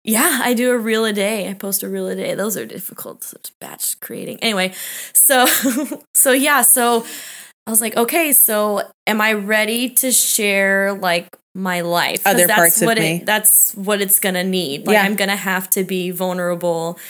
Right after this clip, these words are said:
Speaker 1: and not give two shits about what someone's gonna say about me and what they're gonna think about me.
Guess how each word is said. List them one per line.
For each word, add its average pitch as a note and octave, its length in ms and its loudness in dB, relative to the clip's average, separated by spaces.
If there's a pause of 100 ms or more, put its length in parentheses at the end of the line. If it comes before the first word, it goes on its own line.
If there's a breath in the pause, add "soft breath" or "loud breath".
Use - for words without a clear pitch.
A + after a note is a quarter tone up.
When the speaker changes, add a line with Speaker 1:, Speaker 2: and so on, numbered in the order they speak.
(220 loud breath)
Speaker 1:
and G3 160 2
not F#3 260 2
give F3+ 360 -2
two A#3+ 180 0
shits - 560 2
about F3+ 300 -4
what F#3 180 -4 (840)
someone's G#3+ 440 2
gonna F#3+ 200 0
say F#3+ 240 4
about F#3 240 0
me F#3 60 0
and F3+ 80 -2
what F#3 120 -2
they're F#3+ 80 2
gonna E3+ 180 0
think F3+ 240 -4
about E3 340 -2
me. C#3 220 -8